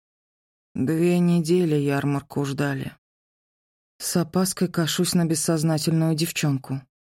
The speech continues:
Если её мучили две недели, прежде чем превратить в живой товар,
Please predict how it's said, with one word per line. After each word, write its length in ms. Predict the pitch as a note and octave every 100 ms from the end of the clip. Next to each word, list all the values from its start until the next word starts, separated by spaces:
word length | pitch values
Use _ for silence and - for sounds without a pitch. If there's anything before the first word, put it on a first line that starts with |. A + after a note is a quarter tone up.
| _ _ _ _ _ -
Если 400 | D#3 D#3 - E3
её 180 | E3
мучили 380 | F3 F3+ - D3+
две 240 | D3 D3+ D#3+
недели, 480 | E3+ F3 G3+ D3+
прежде 320 | C#3+ D#3 D3+ D3
чем 240 | - D#3
превратить 540 | D3 D3+ D#3 D#3 D3+
в 40 | C#3+
живой 300 | C#3+ D3+ D3+
товар, 420 | D#3 D3+ G3